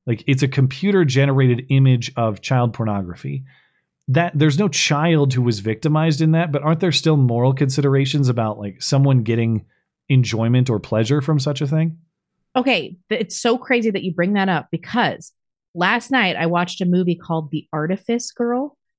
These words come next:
Speaker 2: and it was really good. You should watch it. And it was
Speaker 1: Hmm.
Speaker 2: about that subject matter, like, a master tech guy creates, um, like, a, a tech character supposedly not based on anybody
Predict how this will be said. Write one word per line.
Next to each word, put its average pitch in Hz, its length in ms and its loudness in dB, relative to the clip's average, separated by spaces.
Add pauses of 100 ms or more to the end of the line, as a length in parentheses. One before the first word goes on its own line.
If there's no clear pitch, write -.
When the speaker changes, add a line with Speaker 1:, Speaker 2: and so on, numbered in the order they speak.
(200)
Speaker 2:
and 220 100 0
it 226 40 0
was 220 160 -2
really 247 180 2
good. 220 240 -2
You 170 100 -4
should 185 180 -12
watch 185 260 -8
it. - 120 -12
And 170 100 -2
it 180 60 0
was 185 100 0
Speaker 1:
Hmm. 180 60 -4
Speaker 2:
about 180 400 -4
that 165 260 -8
subject 185 320 -8
matter, 143 180 -10
like, 156 140 -6
a 175 80 -2
master 175 800 -2 (500)
tech 185 360 -4
guy 156 500 -4 (1080)
creates, 180 840 -4 (100)
um, 165 540 -4 (200)
like, 180 180 -6
a, 127 340 -6 (240)
a 170 80 -2
tech - 380 -6
character 190 520 -4 (160)
supposedly 180 480 -4
not 175 220 -4
based 170 240 -6
on 160 180 -6
anybody 160 680 -4